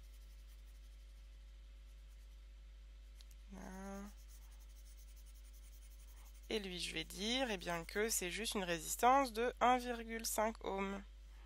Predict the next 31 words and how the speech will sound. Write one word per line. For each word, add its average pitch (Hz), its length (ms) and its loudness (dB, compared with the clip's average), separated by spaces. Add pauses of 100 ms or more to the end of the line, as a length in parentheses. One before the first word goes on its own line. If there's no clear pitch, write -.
(1900)
Un 190 160 0
virgule 175 380 -6
cinq - 380 -2 (160)
ohm. 240 440 4 (1200)
Et 226 120 6
là, 196 240 12 (200)
ben, 185 300 12
c'est - 140 10
un 185 140 12
problème, 185 420 12
ma 190 140 12
foi, 170 200 10
bien 196 440 12
simple. 196 560 10
C'est 185 180 2
juste 262 240 4
deux 240 140 8
résistances 208 520 6
en 185 100 4
série. 185 360 8 (680)
Donc, 196 440 8
si 226 320 4
je 214 80 10
dis 208 260 6
maintenant, 196 500 12 (100)
hop, 185 180 8 (120)
on 185 80 0
va 175 160 4
prendre - 440 -2
du 180 100 -6
bleu 190 500 0